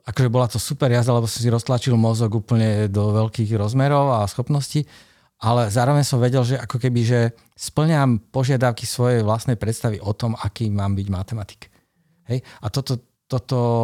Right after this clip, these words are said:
vlastne sa môže stať aj hudobníkovi, že má tam toho svojho pozorovateľa, beholder vonkajšieho, ktorý ho,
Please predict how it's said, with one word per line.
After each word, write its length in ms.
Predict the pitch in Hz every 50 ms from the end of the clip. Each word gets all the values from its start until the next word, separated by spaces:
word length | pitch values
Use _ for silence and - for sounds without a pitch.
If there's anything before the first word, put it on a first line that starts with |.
| 113 113 113 113 _ _ _ _ _ _ _
vlastne 580 | - 110 104 101 110 110 110 - - 123 117 104
sa 140 | - - 113
môže 220 | 104 113 110 113
stať 280 | 104 - - 123 107 104
aj 80 | 95
hudobníkovi, 640 | 95 98 104 107 107 120 117 113 - 135 127 123 131
že 120 | 120 113
má 260 | 110 107 107 107 107 104
tam 260 | - 120 107 104 107
toho 240 | 104 - 110 104 101
svojho 320 | 95 - - 110 98 98
pozorovateľa, 800 | 95 - 98 98 113 107 107 107 107 - - 120 110 110 113 120 120 _ _ _ _ _ _ _ _ _ _ _ _
beholder 960 | - 110 104 98 87 104 107 98 101 110 107 110 110 104 110 117 104 104 107 _ _ _ _ _ _ _ _ -
vonkajšieho, 680 | 202 120 98 104 110 107 - - 113 107 - - 117
ktorý 360 | 110 104 - - 113 110 110 110
ho, 180 | 104 104 107 104